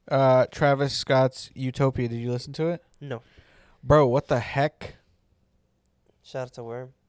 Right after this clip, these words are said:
Speaker 1: What the heck?
Speaker 2: He's at the listening party, or I'm pretty sure that's why he went to Egypt.
Speaker 1: Shout out to the listening party in Egypt. Bro, I wish I could be that cool.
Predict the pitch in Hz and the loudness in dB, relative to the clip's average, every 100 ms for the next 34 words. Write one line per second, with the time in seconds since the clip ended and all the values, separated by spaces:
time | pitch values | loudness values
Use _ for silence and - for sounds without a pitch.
0 | _ _ _ _ _ _ - 151 - 123 | _ _ _ _ _ _ -2 -2 0 -2
1 | 147 - - _ _ 143 135 131 - 123 | -2 -4 -10 _ _ -20 -16 -16 -12 -10
2 | 120 123 - 120 110 113 110 107 113 - | -10 -14 -16 -18 -18 -16 -14 -14 -14 -16
3 | - - - 135 165 120 - 113 117 - | -20 -20 -16 -16 -14 -16 -14 -14 -14 -18
4 | 127 - _ _ _ _ _ _ - - | -20 -20 _ _ _ _ _ _ -12 -4
5 | 123 127 123 131 120 117 117 - 120 117 | -2 -2 -4 -6 -6 -6 -8 -10 -12 -10
6 | 117 113 120 117 135 143 - 147 135 160 | -8 -10 -12 -12 -10 -12 -10 -6 -4 -4
7 | 147 165 147 135 120 117 110 113 - 120 | -4 -8 -10 -10 -10 -10 -10 -12 -14 -16
8 | 117 | -16